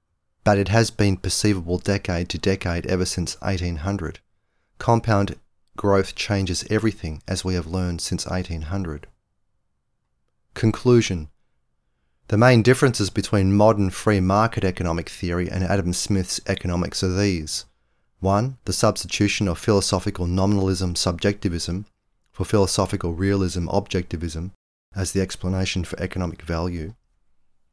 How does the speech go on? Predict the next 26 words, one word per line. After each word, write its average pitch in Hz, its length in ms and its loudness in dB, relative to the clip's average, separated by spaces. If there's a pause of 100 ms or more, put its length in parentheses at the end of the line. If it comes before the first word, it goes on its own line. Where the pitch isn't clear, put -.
Two, 107 360 0 (440)
a 107 80 0
far 123 280 4
stronger 123 440 4
defense 98 520 0
of 92 80 -2
the 98 60 -2
concept - 540 0
of - 140 -4
private 107 360 2
ownership 98 420 0
as 80 140 -4
central, 92 600 -2 (500)
rather 104 380 4
than 90 180 -2
the 87 180 -2 (140)
division 90 420 0
of - 140 -8
labour. 90 420 -2 (1200)
The 113 100 -2
concept 147 400 4
of 110 100 4
economic 117 520 2
imputation 92 640 -2
is 92 140 -2
nominalist 98 680 0